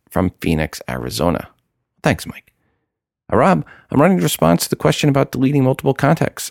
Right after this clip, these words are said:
I wrote previously about transferring contacts using Google Contacts and syncing them between devices.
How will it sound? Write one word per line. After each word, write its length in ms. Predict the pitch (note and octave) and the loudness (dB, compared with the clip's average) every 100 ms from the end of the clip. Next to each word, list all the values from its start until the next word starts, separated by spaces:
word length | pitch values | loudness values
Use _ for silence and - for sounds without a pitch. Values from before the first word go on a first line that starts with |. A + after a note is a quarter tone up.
| - | -6
I 200 | D#2+ A#2 | -2 0
wrote 200 | A#2 - | 0 0
previously 460 | A2+ A#2+ A#2 B2 | -2 0 0 2
about 340 | A#2 A2 - - | 2 2 -2 -6
transferring 680 | - - - B3 - E2+ - | -4 0 2 2 0 -2 0
contacts 440 | C#2+ - D#2 - | -2 -2 -2 -2
using 300 | E2 D#2+ D2+ | -4 -2 -4
Google 220 | - C2 | -6 -8
Contacts 500 | - A#2+ B2+ C3 - | -2 0 2 0 -2
and 140 | - - | -6 -6
syncing 420 | - G2+ F#2+ F2 | 0 0 0 -2
them 120 | D#2+ | -4
between 280 | - - C2 | -6 -6 -6
devices. 500 | - A2 - A#3+ | 0 0 0 -2